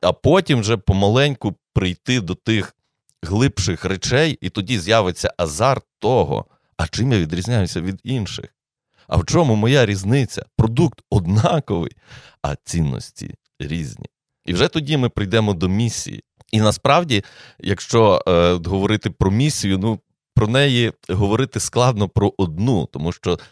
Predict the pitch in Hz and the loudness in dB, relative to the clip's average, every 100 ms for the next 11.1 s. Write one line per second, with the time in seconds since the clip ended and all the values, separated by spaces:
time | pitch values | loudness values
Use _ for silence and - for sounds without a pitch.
0 | - 92 92 92 113 - 117 131 - 65 | -10 -4 -4 -4 -6 2 4 4 2 -4
1 | - - - - 73 69 92 95 - 95 | -6 -12 -20 -12 -8 0 2 0 -2 -8
2 | 92 117 120 80 57 - - - 80 90 | -4 -2 0 0 -4 -10 -10 -4 -2 -2
3 | - - - 98 101 - 71 71 73 64 | -4 -6 -6 -6 -6 -6 -4 -2 -4 -4
4 | 50 - _ _ - _ - 76 82 101 | -8 -14 _ _ -20 _ -8 -4 0 0
5 | - - 85 - _ - - 95 85 71 | 0 -2 -4 -4 _ -12 -2 0 0 -2
6 | - - 62 - - 85 87 87 90 - | -6 -10 -10 -8 -2 0 2 0 -2 -4
7 | 82 - 87 - 85 80 87 76 73 - | -6 -6 -8 -6 -6 -2 -2 -2 -6 -8
8 | 64 - - 76 87 107 120 - - _ | -12 -10 -8 -4 -2 0 -2 -4 -8 _
9 | _ _ - 76 80 92 98 98 85 80 | _ _ -6 -2 0 2 2 2 0 -2
10 | - 95 104 71 - 87 92 104 - 104 | -2 2 2 2 -4 -6 0 0 0 -2